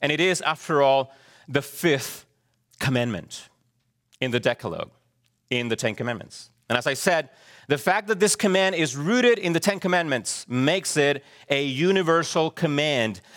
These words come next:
and this has incredible implications. In fact, it is a brilliant argument coming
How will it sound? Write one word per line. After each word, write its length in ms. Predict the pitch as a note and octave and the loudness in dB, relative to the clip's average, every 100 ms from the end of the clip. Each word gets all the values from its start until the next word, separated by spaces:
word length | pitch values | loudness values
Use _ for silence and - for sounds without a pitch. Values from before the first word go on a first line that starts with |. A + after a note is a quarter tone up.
| - | -6
and 240 | C#3 C3 A#2 | -4 -2 0
this 260 | E3+ F3 | 0 0
has 400 | - D3+ D3+ D3+ - | -2 -2 -2 -4 -4
incredible 720 | C3 B2+ - E3 D#3+ D3+ D#3+ | -6 -6 -2 0 0 -2 -2
implications. 840 | C3+ C3 C3 C3 C3 A#2+ E2 D2+ | -4 -4 -6 -2 -2 -2 -10 -8
In 140 | A2 A2 | -6 -2
fact, 380 | D#3+ D3 - _ - | -2 -2 -6 _ -12
it 80 | B2+ | -4
is 100 | B2 | -2
a 40 | A#2 | -2
brilliant 640 | G2 A#2+ D3+ D3 G#2+ F#2 - _ - | -4 0 0 0 -2 -6 -16 _ -4
argument 500 | C3 A2+ F2+ E2 - _ _ | -2 -2 -8 -12 -20 _ _
coming 360 | - A#2+ F#2+ | -4 -4 -4